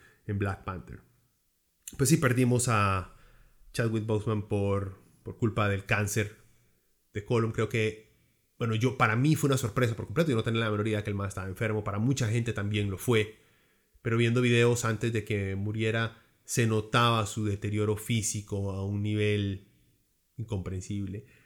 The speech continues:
Y bueno, ha afectado a mucha gente en el mundo del entretenimiento, no porque lo hayan conocido directamente, sino por lo que significó para ellos. Y empiezo, digamos, de esa manera tan lúgubre, por así decirlo, porque la muerte de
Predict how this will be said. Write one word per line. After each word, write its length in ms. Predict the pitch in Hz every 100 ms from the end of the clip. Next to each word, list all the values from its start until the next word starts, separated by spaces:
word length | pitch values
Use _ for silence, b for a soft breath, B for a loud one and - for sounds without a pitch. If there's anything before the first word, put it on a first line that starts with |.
| b b b _ _ _ _ _ -
Y 60 |
bueno, 160 | 143 147
ha 40 |
afectado 360 | 160 196 - 208
a 40 | 208
mucha 260 | 214 196
gente 240 | 214 214 214
en 60 |
el 80 | 190
mundo 520 | 175 175 190 202 180 - _
del 240 | 151 147 143
entretenimiento, 720 | 139 135 139 139 143 147 175
no 160 | 160 175
porque 200 | 202 185
lo 100 | 170
hayan 180 | 175
conocido 340 | 175 156 - 151
directamente, 540 | 139 135 143 127 143
sino 180 | 135 120
por 100 | 123
lo 60 | 120
que 80 |
significó 400 | 104 110 104 110
para 220 | 113 110 120
ellos. 260 | 110 -
Y 60 | 110
empiezo, 520 | 101 - 135 131 151
digamos, 320 | 135 120 110
de 60 | 104
esa 140 | -
manera 240 | 113 113 110
tan 160 | 98
lúgubre, 480 | 110 123 113 113 107
por 160 | 98 95
así 140 | 113
decirlo, 420 | 107 110 107 107 B B B B B
porque 400 | 143 143 135 147
la 140 | 139 131
muerte 440 | 147 160 165 185
de 720 | 180 170 156 139 139 - -